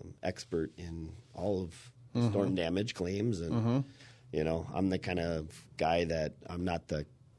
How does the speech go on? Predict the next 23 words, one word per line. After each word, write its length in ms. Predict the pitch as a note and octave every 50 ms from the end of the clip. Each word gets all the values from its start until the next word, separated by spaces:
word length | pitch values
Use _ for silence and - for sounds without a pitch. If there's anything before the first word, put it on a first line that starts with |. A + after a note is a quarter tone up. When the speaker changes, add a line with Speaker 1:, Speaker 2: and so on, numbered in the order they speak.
| -
Speaker 1:
quantity 1000 | - - - - - F2 F2 F2+ E2 E2 - - F#2 E2+ - - - F#2+ G2 G2+
contractor. 680 | G2 - - G#2 G2+ G#2 G#2 - G2+ G2+ G#2+ - - G#2+
I'm 120 | F#2 F2
more 180 | F2+ F2+ F2 F2
the 100 | E2+ E2+
quality 460 | E2 - E2+ E2+ F2 F#2+ G#2 A#2+ B2
contractor. 580 | B2 - C3 C3 C3 C3+ C#3+ C#3+ C3+ - - B2
Speaker 2:
Right. 180 | A#2 G#2+ G#2 - - - - - - - - - - - -
Speaker 1:
So, 580 | - - G2 G2 F#2+ F#2 F#2 F#2 F2+ E2+ D#2+ - - -
you 120 | - F#2+
know, 140 | F#2 F2+ F2
if 80 | E2+ -
somebody 320 | - G#2 G2+ G2 F#2 F2
gets 300 | E2 F2 D#2 - - -
turned 340 | - - - F2 E2+ E2 D#2+
down 400 | D#2+ D#2 D#2 E2 E2+ E2+ E2+ D#2+ - - - -
two 160 | - - G2 F2+
or 100 | E2+ D#2+
three 180 | - F#2 E2+
times 380 | D#2 - D#2+ D#2 E2 E2+ E2 F2
on, 140 | D#2 D#2 D2+
like, 200 | D2 D2+ D2+ -
a 280 | D2 D2 D2 D2 D#2+